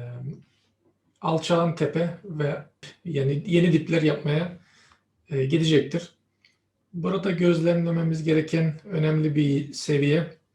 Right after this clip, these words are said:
yani düz rakamla elli bir bin sekiz yüz. Şimdi bu senaryo tabii ki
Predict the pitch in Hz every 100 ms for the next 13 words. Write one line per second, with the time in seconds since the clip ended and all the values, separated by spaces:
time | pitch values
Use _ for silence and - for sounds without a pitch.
0 | _ _ - 135 123 151 - _ 175 160
1 | - 160 147 - 131 151 151 147 135 131
2 | 156 - 135 139 110 - _ _ _ _
3 | _ - 170 160 175 190 175 165 180 214
4 | - _ _ _ _ - 151 156 - 170
5 | -